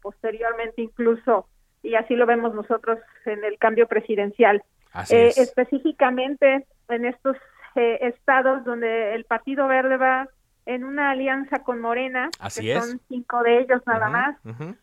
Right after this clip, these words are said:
Speaker 1: Decir que, pues, la, las encuestas, eh, lo vemos,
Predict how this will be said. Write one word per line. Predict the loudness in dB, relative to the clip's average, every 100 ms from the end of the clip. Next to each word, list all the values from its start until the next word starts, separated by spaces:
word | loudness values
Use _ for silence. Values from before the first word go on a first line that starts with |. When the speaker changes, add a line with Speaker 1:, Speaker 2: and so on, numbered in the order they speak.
| _
Speaker 1:
Decir | 0 2 0
que, | 2 2
pues, | 2 -2
la, | 0 -2 0
las | 0 2 2
encuestas, | -2 -2 -2 2 2 2 -8 _ _
eh, | -12 -12 -8
lo | -6
vemos, | -6 -6 -10